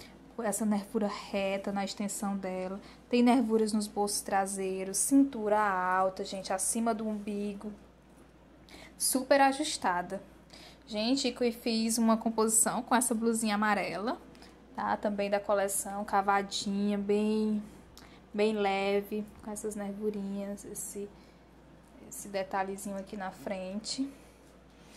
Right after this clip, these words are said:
Aí você diz, "Daisy, mas e o amarelo combina com chocolate?"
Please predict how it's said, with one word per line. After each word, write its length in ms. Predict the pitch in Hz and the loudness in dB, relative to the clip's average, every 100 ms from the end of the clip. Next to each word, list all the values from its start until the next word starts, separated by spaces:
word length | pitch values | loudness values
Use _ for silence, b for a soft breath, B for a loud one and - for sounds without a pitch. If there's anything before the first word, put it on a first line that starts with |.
| B B B | B B B
Aí 180 | 214 220 | -2 2
você 320 | 233 247 277 | 4 6 4
diz, 480 | 247 208 180 - - | 2 -4 -4 -2 -2
"Daisy, 920 | 240 233 285 339 392 370 311 247 240 214 | -2 2 4 6 4 4 4 2 0 0
mas 800 | 233 277 311 330 330 330 - - - | 2 4 2 2 -2 -2 -4 -4 0
e 160 | 320 | 4
o 80 | 392 | 4
amarelo 560 | 359 349 320 285 320 311 | 4 4 4 4 4 2
combina 400 | 311 277 285 285 | 0 2 2 2
com 120 | 311 | 0
chocolate?" 1040 | 294 262 247 220 214 269 302 294 240 220 | 0 0 2 4 6 6 2 -2 -2 2